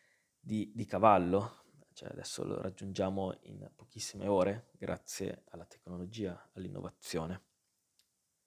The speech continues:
Siamo arrivati a tutto ciò grazie a un istinto del-, dell'uomo, che è l'istinto di migliorare, migliorare sempre.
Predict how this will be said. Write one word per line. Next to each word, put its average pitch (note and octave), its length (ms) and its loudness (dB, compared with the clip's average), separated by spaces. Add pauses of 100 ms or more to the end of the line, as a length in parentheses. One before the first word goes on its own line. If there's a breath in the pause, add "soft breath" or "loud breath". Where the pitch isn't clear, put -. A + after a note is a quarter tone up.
(1200)
Siamo F#3 440 4
arrivati D#3 920 4
a A2 300 -4
tutto F3+ 380 -2
ciò A2 640 -2
grazie C#3 1000 4
a A2 80 0
un A2 160 2
istinto G#2+ 800 2
del-, F2+ 400 2
dell'uomo, G2+ 720 6
che - 140 2
è B2+ 60 8
l'istinto D#3 640 2
di A#2+ 540 2
migliorare, G#2+ 800 2
migliorare B2+ 440 6
sempre. G#2+ 800 0